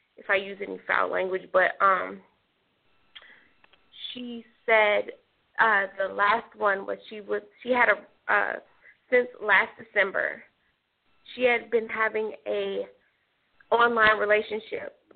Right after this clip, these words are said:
emotional online relationship, and through phone, uh, he's telling me this,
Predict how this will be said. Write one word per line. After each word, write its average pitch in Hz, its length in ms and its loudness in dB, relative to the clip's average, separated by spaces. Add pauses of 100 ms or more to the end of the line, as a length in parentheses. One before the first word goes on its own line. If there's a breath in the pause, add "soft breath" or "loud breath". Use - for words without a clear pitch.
(1080)
emotional 220 760 2
online 180 520 -2
relationship, - 720 -12 (1400)
and 226 300 2
through 220 180 -2 (100)
phone, 208 380 -2 (600)
uh, 190 300 0 (240)
he's 202 180 -20
telling 180 260 -4
me - 80 -10
this, 185 140 -6